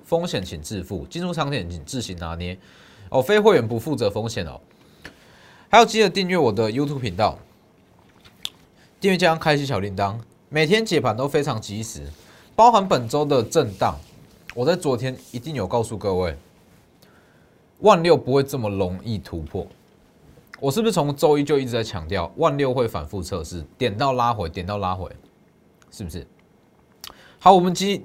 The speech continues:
直接进入今天的大盘。我先给各位看一下，今天台积电是上涨了二十元。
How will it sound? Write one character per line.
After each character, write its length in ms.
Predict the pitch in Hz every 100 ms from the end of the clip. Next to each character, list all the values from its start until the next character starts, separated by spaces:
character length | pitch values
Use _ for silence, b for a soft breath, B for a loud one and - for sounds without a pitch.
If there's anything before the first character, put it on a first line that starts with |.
| -
直 160 | 185
接 120 | 190 226
进 160 | 226
入 140 | 202 185
今 140 | 185
天 100 | 170
的 60 | 139
大 240 | 143 110
盘。 180 | 92 73 69 _ _ _ _ B B B B B B B B B B B B B B - - -
我 80 |
先 140 | 175 254
给 140 | 247
各 80 | 165
位 80 | 185
看 180 | 190 143
一 40 |
下， 260 | 117 127 82 - b b b b _ _ _ - - _ _ -
今 100 | - 262
天 100 | 294
台 160 | 220
积 100 | 190
电 140 | 208 220
是 100 | 202
上 240 | 196 185
涨 140 | 135 92
了 80 | 90
二 140 | 143
十 220 | - 98
元。 200 | 110 76